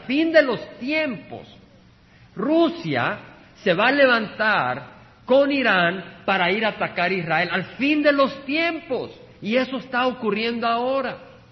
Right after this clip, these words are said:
Quiere decir que son el fin de los tiempos. Ahora dice, "Vendrás a la tierra recuperada de espada."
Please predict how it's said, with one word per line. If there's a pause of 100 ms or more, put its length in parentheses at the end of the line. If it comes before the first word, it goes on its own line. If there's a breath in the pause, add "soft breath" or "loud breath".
(220)
Quiere
decir
que
son
el
fin
de
los
tiempos. (920 soft breath)
Ahora
dice,
"Vendrás
a
la
tierra
recuperada
de
espada."